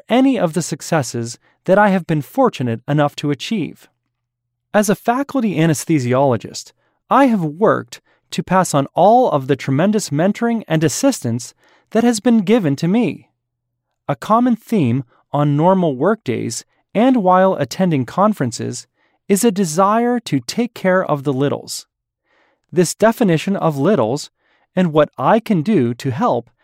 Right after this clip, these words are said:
has expanded over time. At one point, it meant trying to steer medical students toward a good lecture, help them with an abstract, or maybe just buy them lunch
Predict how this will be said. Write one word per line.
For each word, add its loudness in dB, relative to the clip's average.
has 0
expanded 0
over 0
time. -4
At -2
one 0
point, -6
it 0
meant 0
trying -2
to -4
steer -2
medical -2
students -6
toward 0
a -4
good 0
lecture, -2
help -6
them 0
with -4
an -2
abstract, -4
or 4
maybe 2
just -4
buy 2
them 0
lunch -2